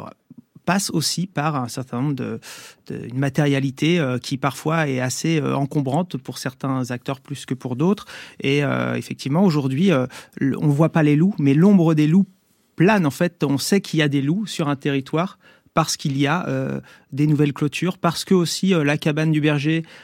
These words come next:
euh, a été rénovée, et ça, c'est aussi, euh, parce que les loups sont là et que des bergers doivent désormais vivre sur place. Euh, donc effectivement, cette matérialité, cette manière d'aménager aussi de manière très, euh, matérielle,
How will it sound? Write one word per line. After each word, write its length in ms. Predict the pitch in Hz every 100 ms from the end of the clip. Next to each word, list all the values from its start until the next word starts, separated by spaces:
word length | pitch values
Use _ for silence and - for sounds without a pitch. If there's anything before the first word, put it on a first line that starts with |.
| _ 135
euh, 100 | 139
a 60 |
été 200 | 139 156
rénovée, 520 | 143 147 139 139 202
et 60 | 139
ça, 320 | 131 151 156
c'est 160 | - 135
aussi, 460 | 135 - 180 170
euh, 120 | 143 135
parce 280 | 143 135
que 80 | -
les 100 | 143
loups 140 | 143 147
sont 180 | -
là 160 | 135 165
et 120 | 165
que 120 | - 135
des 160 | 139
bergers 300 | 135 139 143
doivent 220 | 147 135
désormais 400 | 131 131 139 135
vivre 340 | 123 185 180 139
sur 220 | - 131
place. 360 | 151 175 208 - - - - -
Euh, 420 | 147 139 139 139 139 - -
donc 220 | 175 185
effectivement, 360 | 170 - 196
cette 240 | 185 147 -
matérialité, 600 | 151 151 143 143 - 202
cette 200 | - -
manière 280 | 151 160 151
d'aménager 760 | 196 190 185 180 175 160 190
aussi 300 | 160 - 185
de 60 | 156
manière 280 | 147 147
très, 240 | - - 180
euh, 100 | 151
matérielle, 720 | 151 - 156 160 165 160